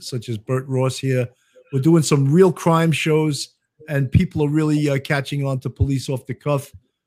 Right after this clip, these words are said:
When we do our real crime shows, it's from a police perspective. I wanna thank Duty Ron, who's helped our channel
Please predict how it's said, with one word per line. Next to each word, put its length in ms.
When 160
we 120
do 200
our 120
real 220
crime 300
shows, 340
it's 100
from 240
a 60
police 480
perspective. 800
I 100
wanna 200
thank 400
Duty 280
Ron, 360
who's 240
helped 260
our 120
channel 600